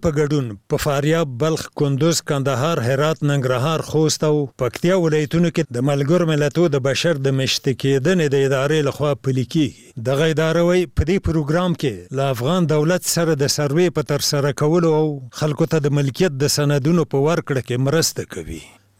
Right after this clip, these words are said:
دغه تصمیم په داسې حال کې نیول شوی چې اوس د هیواد په ځینو برخو کې د کورنیو جګړو له امله په سلګونو کسان د خپلو کورونو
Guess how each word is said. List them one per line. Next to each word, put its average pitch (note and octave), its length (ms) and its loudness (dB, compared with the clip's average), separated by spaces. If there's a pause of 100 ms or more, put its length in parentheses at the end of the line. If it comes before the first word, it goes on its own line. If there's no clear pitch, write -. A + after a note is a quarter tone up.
دغه D3 200 0
تصمیم E3+ 440 2
په E3 140 0
داسې D3+ 340 0
حال E3 180 0
کې D#3+ 200 0
نیول D3 260 0
شوی D#3+ 320 0
چې C#3+ 300 -2
اوس E3+ 240 0
د C#3+ 120 0
هیواد D3+ 360 0
په D3+ 120 0
ځینو E3 280 2
برخو D#3+ 260 -2
کې D#3 180 0
د C#3+ 160 0
کورنیو D3 560 2
جګړو D3+ 420 2
له D3 140 0
امله D3+ 240 0 (220)
په C#3+ 120 0
سلګونو E3 400 2 (100)
کسان E3 360 0
د C#3 120 -2
خپلو E3+ 240 0 (140)
کورونو D3+ 400 2